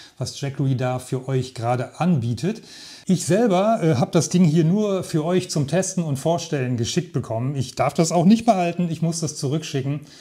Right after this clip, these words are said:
Äh, Jackery hat mich halt gefragt, „Jens, äh, schau dir das mal an und sag doch mal deine Meinung.“ Und das mache ich hier in diesem Video. Und natürlich ist das jetzt hier eine Produktplatzierung, aber das nur so nebenbei als Transparenzhinweis.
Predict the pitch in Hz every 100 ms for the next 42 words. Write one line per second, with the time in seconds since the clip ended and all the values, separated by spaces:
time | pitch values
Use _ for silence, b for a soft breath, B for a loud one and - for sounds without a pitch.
0 | B B B B 139 147 139 202 208 196
1 | 190 160 165 156 - 143 139 143 156 147
2 | - 147 131 - 208 226 208 - 180 175
3 | 190 160 123 143 151 - 143 131 113 110
4 | 131 139 135 127 120 143 139 190 185 -
5 | 165 143 143 139 123 190 202 175 147 143
6 | 196 175 180 160 - 151 - 147 135 131
7 | 123 156 139 - 131 120 123 123 120 135
8 | - 127 110 117 113 110 107 110 110 117
9 | 107 - - 107 - 117 135 135 107 98
10 | 95 - -